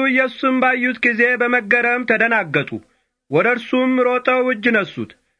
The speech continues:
ኢየሱስም ደቀ መዛሙርቱን "ከእነርሱ ጋር የምትከራከሩ በምን ጉዳይ ነበር?" ሲል ጠየቃቸው።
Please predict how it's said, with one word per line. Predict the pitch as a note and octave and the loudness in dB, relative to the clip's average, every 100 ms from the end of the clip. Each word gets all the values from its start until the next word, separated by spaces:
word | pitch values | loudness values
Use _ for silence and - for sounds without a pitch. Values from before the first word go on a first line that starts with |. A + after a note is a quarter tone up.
| _ - | _ -4
ኢየሱስም | D3+ A3 B3 - B3 B3+ | 0 0 0 -2 0 2
ደቀ | B3 B3 B3+ | 0 0 0
መዛሙርቱን | B3+ B3 B3 B3 A#3+ - A#3+ B3 B3+ _ _ _ - | 0 2 0 0 -4 0 0 0 -4 _ _ _ -2
"ከእነርሱ | G3 B3+ C4 C#4+ | 0 2 0 0
ጋር | B3+ C4 | 2 2
የምትከራከሩ | C4+ C4 C4 C#4 C4+ C4 B3+ B3+ B3+ B3+ B3+ | 2 -2 -4 -2 0 2 0 0 0 2 0
በምን | A#3+ C4 C4 | 0 0 0
ጉዳይ | B3 G3 A#3 A3 | -2 2 2 2
ነበር?" | G#3+ F3 G#3+ A3+ A#3 | -2 0 0 0 0
ሲል | A3 G#3 | -2 0
ጠየቃቸው። | F#3+ E3+ D#3+ C#3+ B2+ - | 0 0 0 0 -2 -8